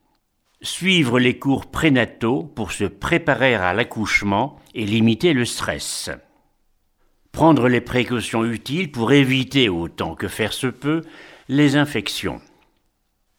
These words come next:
En cas d'antécédent de naissance prématurée, dû à des anomalies de l'utérus,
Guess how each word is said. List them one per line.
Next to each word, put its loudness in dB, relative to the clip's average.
En 2
cas 4
d'antécédent 0
de -4
naissance -6
prématurée, -2
dû -4
à -2
des -2
anomalies 4
de -2
l'utérus, -4